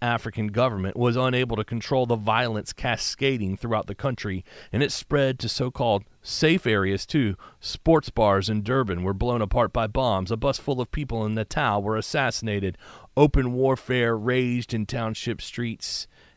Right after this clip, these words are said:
and in the major cities themselves. This is precisely what began happening in Judea. No one was safe. Violence was everywhere.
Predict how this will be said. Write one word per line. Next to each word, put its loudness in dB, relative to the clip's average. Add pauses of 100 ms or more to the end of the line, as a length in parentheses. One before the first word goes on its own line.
(140)
and 4
in 0
the 2
major 0
cities -4
themselves. -4 (280)
This 2
is -2
precisely 2
what -4
began -4
happening -2
in 0
Judea. -6 (260)
No 6
one 4
was -4
safe. -6 (260)
Violence 4
was 4
everywhere. -4